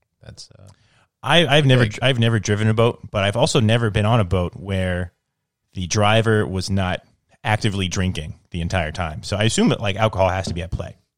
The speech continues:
Speaker 1: Yeah, I think you need to have, like, a certain alcohol level in order to drive a boat.
Speaker 2: To get your sea legs,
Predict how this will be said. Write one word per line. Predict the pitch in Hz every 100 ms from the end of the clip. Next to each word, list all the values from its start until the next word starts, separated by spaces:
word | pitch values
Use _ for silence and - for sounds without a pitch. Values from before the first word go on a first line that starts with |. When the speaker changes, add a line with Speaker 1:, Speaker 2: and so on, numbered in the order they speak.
| _ _ _ _ _ _ _ _ _
Speaker 1:
Yeah, | 110
I | 82
think | 107 -
you | 110
need | 92
to | -
have, | 78 80 80
like, | 80
a | -
certain | - 78 76
alcohol | 78 76 78 78
level | 78 78 80
in | 78
order | 78 -
to | -
drive | - 76 80
a | 87
boat. | 98 107
Speaker 2:
To |
get | 110 127
your |
sea | 110 -
legs, | 214 78 - -